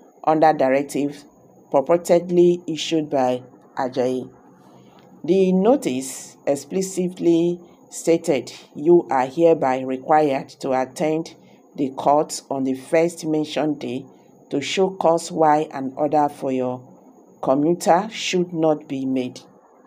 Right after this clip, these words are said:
This legal development further intensifies the ongoing judiciary proceedings surrounding Kanu, who faces a seven-count charge of treasonable felony.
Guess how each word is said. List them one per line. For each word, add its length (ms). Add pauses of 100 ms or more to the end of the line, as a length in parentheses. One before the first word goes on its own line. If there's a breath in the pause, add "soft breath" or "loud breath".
(440 soft breath)
This 300
legal 360
development 800
further 180
intensifies 1080 (320 soft breath)
the 120
ongoing 640
judiciary 560
proceedings 800 (320 soft breath)
surrounding 680
Kanu, 480 (760 soft breath)
who 160
faces 680
a 140
seven-count 800
charge 600
of 220
treasonable 640
felony. 520